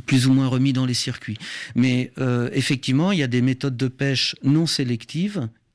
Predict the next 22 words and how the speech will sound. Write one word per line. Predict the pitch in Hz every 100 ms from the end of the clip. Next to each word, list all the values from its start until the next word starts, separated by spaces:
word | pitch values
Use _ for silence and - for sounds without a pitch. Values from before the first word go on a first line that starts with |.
| -
qui | 117
posent | 113 160 151
des | 110
gros | 101 135
problèmes | 151 - 131 135 127
sur | - 120
les | 110
populations | 120 113 110 107 -
d'hippocampes. | 101 104 110 175 220 - _ _ _ _ _ _ - -
Mais | 151
pas | 131 113
seulement. | - 165 190 - - - - - -
En | 117
réalité, | 127 120 113 110 185
quand | 185 135 -
on | 120
regarde, | 123 120 135 131 117
je | 110 117
sais | -
pas | - 143
moi, | 117
un, | 110 107 104